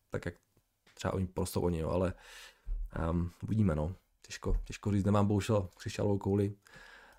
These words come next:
A jak jsem říkal, myslím si, že to je těžké, myslím si, že metaverse je, je, je s-, je ideálně jako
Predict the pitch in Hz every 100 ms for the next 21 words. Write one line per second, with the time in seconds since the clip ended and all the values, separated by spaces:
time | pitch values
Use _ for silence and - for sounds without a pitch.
0 | - 98 98 98 - 127 131 135 131 113
1 | 110 - 131 131 127 123 110 117 - 127
2 | 117 - 117 120 110 113 113 113 - 117
3 | 107 107 110 - - 101 - - - -
4 | - 110 104 107 101 107 107 101 113 107